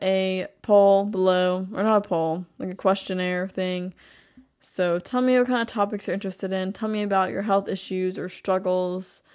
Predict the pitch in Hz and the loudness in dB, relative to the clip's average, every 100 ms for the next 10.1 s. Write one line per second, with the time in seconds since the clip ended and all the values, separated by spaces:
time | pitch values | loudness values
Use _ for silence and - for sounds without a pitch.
0 | _ _ - - 196 190 190 180 185 180 | _ _ -14 -2 0 0 -2 -4 -4 -4
1 | - 180 170 175 - 185 196 240 240 240 | -6 -4 -4 -4 -6 -6 0 2 2 0
2 | 240 - 180 156 - 190 _ - - 180 | -4 0 0 0 -6 -10 _ -16 -8 -6
3 | 170 190 - _ 214 285 320 311 269 247 | -6 -10 -16 _ 2 4 4 2 2 2
4 | 247 208 208 202 208 196 202 - 202 190 | 2 0 0 -4 -6 -6 -6 -6 -8 -8
5 | 180 - 180 - 202 185 208 240 202 196 | -10 -12 -12 -12 -12 -8 -4 -4 -6 -8
6 | - 190 190 190 185 185 - 180 - 214 | -8 -8 -8 -8 -8 -8 -12 -12 -6 -4
7 | 233 202 185 175 165 170 - - _ _ | -4 -6 -6 -6 -8 -10 -14 -20 _ _
8 | _ _ _ _ - 190 185 185 - - | _ _ _ _ -12 -8 -8 -8 -12 -16
9 | - 190 180 180 180 202 _ 190 190 220 | -12 -10 -8 -10 -12 -18 _ -14 -12 -12